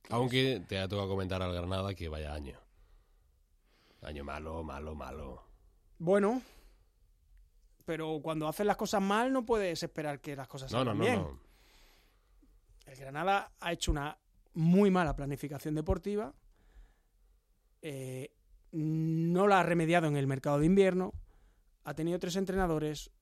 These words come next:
Speaker 1: uno de ellos un absoluto desconocido, otro,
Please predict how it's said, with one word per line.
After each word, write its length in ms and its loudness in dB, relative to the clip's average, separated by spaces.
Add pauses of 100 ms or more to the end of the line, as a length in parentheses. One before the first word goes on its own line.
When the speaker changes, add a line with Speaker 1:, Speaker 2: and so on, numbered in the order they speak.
(100)
Speaker 1:
uno 200 -8
de 100 -4
ellos 180 -4
un 80 -2
absoluto 380 -6
desconocido, 680 -2 (140)
otro, 440 -4